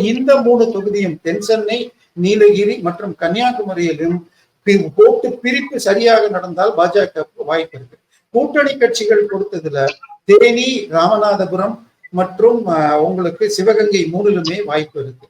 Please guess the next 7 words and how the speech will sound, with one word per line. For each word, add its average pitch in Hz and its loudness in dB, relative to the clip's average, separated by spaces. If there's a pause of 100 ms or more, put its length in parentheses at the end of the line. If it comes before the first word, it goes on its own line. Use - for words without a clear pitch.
(340)
அஹ், 165 0
தேனி, 214 4
ராமநாதபுரம் 208 2
கிட்டத்தட்ட 208 2
முப்பத்தஞ்சு 196 -2
பிளஸ்ல 190 -4
இருக்கு. 175 -6